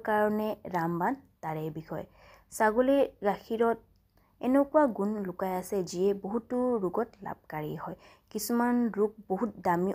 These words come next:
ঔষধেৰেও ভাল কৰিব নোৱাৰি, কিন্তু ছাগলীৰ গাখীৰ খালে ভাল হৈ যায়। ছাগলীৰ গাখীৰেৰে মন উৎফুল্লিত কৰি ৰাখে আৰু ছাগলীৰ গাখীৰ কাহৰ লগত যদি ওলাই অহা তেজৰ যি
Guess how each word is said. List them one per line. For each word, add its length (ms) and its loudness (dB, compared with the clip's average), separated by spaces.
ঔষধেৰেও 540 0
ভাল 140 -4
কৰিব 240 -6
নোৱাৰি, 320 -6
কিন্তু 240 -2
ছাগলীৰ 460 4
গাখীৰ 300 -4
খালে 200 0
ভাল 160 -2
হৈ 260 -8
যায়। 140 -10
ছাগলীৰ 420 6
গাখীৰেৰে 440 2
মন 200 2
উৎফুল্লিত 400 0
কৰি 180 4
ৰাখে 240 -2
আৰু 160 2
ছাগলীৰ 460 4
গাখীৰ 440 0
কাহৰ 340 2
লগত 360 4
যদি 280 4
ওলাই 320 4
অহা 180 0
তেজৰ 400 0
যি 160 -2